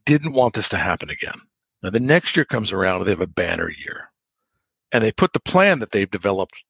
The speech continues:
to combat this challenge on the shelf.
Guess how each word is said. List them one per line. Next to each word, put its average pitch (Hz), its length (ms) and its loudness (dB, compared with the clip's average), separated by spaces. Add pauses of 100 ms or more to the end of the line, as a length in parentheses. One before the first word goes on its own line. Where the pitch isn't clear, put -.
to 95 420 -10 (480)
combat 135 460 2
this - 320 -4
challenge 87 760 -6
on 95 140 -2
the 92 60 -6
shelf. - 480 -10